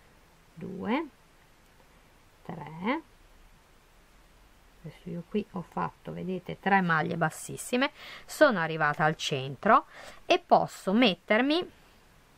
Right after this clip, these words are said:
a fare il, l'archetto,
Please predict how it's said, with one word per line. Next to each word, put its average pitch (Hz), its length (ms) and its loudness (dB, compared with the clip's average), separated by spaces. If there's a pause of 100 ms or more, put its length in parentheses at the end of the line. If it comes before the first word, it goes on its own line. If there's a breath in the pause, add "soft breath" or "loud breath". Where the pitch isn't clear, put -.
(300)
a 277 120 6
fare 139 560 -2 (480 loud breath)
il, 202 400 4
l'archetto, 190 960 4